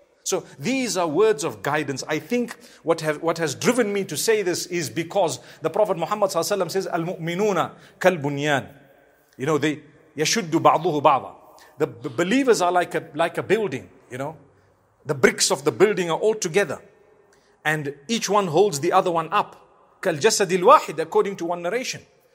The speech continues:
"Idha ishtaka minhu udu tada'a lahu sa'irul jasadi bis-sahri wal-humma."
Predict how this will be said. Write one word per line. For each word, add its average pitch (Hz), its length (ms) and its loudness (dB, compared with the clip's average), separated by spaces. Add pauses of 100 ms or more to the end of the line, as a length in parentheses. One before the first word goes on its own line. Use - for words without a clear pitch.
(520)
"Idha 160 140 -4
ishtaka 202 420 2
minhu 196 320 0
udu 185 320 0
tada'a 196 480 4
lahu 196 260 -2
sa'irul 214 500 0
jasadi 185 440 0
bis-sahri 180 420 0
wal-humma." 196 460 -2